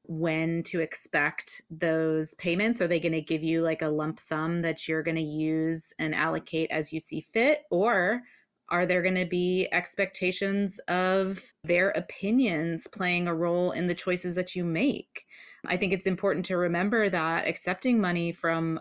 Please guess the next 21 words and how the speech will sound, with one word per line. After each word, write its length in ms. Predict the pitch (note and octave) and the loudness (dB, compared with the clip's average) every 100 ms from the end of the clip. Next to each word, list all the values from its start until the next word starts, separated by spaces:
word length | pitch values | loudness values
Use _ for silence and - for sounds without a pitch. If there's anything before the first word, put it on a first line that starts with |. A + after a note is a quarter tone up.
| - | 0
others, 640 | E3 D#3 D#3 D#3+ E3 E3 | 0 0 0 2 0 0
whether 240 | E3+ D#3+ D#3+ | -2 0 -2
it's 140 | - | -2
family 320 | E3+ E3 D#3+ | -2 0 0
members 760 | D#3+ D#3+ D#3 D#3+ D#3+ D#3+ - - - - - | 0 0 0 0 0 0 -4 -10 -18 -12 -2
or 180 | F3 | 2
your 440 | D#3+ E3 D#3+ D#3+ - _ | 4 4 2 0 -2 _
partner's 480 | - E3 D#3+ E3 - | -2 0 2 0 0
family, 540 | D#3+ D#3 D#3 D#3+ E3 _ _ | 0 0 0 -2 -4 _ _
money 520 | F3 F#3 F4 E4 E4 - | 0 4 6 6 4 2
often, 640 | F3 B3 D#4 F4+ F4+ F#4 E4+ | 2 2 2 2 4 4 4
like, 260 | D#4 C4+ | 2 0
comes 500 | - B3+ B3+ C#4+ C#4+ | -2 0 2 0 0
with 120 | B3+ B3 | -2 0
expectations, 1200 | A3 - A3+ A3 F#3+ G#3+ F#3 D#3+ E3 E3 D#3+ - | -2 0 -2 0 0 0 2 2 2 -2 -4 -2
and 600 | E3+ E3 E3 E3 E3+ - - | 0 2 0 0 -2 -6 -10
sometimes 640 | - F3+ F3+ F3+ F3 D#3+ | -2 0 0 0 0 0
they 200 | - E3+ | 2 2
are 240 | - F3+ G#3+ | 4 4 4
gonna 240 | F3+ D#3+ | 2 2
want 320 | D#3+ D#3+ D#3+ | 0 0 -2